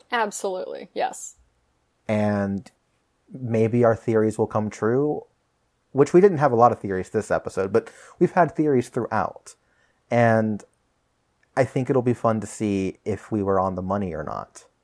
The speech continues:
Speaker 1: It'll definitely make for some interesting conversation. And if you want to hear that conversation, you can tune in next week when we break down the season finale
Speaker 2: Woo!
Speaker 1: of Doctor Who Flux, The Vanquishers.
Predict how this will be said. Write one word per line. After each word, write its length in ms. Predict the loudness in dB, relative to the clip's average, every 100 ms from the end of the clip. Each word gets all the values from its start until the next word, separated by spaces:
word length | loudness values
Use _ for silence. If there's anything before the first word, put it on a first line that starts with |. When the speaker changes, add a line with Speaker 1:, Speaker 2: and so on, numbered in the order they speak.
| _
Speaker 1:
It'll 260 | -2 0 2
definitely 460 | 0 0 -2 -2 0
make 260 | 0 -2
for 260 | 0 2 2
some 200 | -2 -4
interesting 540 | -6 -10 -10 -8 -8
conversation. 880 | -4 -4 -4 -6 -6 -6 -10 -12 -16 _ _ _ _ -4
And 340 | 0 -2 -4
if 240 | -8 -6 -2
you 120 | 0
want 200 | 0 -2
to 40 |
hear 240 | -2 0 2
that 180 | 0
conversation, 960 | -2 -6 -6 -6 -6 -6 -4 -4 -6 -12 _ _ _
you 200 | -6 -4
can 180 | -2 -4
tune 240 | 0 0 0
in 120 | 0
next 260 | -2 -4
week 220 | -4 -2 -2
when 220 | 0 0
we 120 | 0
break 300 | 0 0 0
down 240 | -2 -2
the 80 | -6
season 840 | -8 -10 -4 0 2 2 0 0 -2
finale 760 | -2 -2 -2 -4 -4 0 2 4
Speaker 2:
Woo! 580 | 4 8 10 10 10 8
Speaker 1:
of 140 | 4 2
Doctor 420 | -2 -2 -2 -2
Who 160 | -2
Flux, 640 | -4 -2 -2 -2 -8 -18 -20 _ _ _
The 100 | 0
Vanquishers. 840 | 0 -2 -4 -6 -8 -14 -16 -20